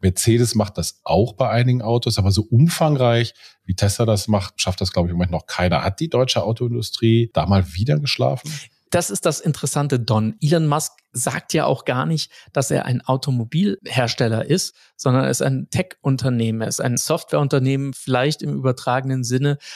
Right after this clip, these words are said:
Speaker 2: auch so ein bisschen Energieunternehmen, aber er sagt eben auch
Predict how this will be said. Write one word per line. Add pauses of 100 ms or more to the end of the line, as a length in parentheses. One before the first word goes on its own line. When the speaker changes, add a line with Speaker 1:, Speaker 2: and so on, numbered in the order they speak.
Speaker 2:
auch
so
ein
bisschen
Energieunternehmen,
aber
er
sagt
eben
auch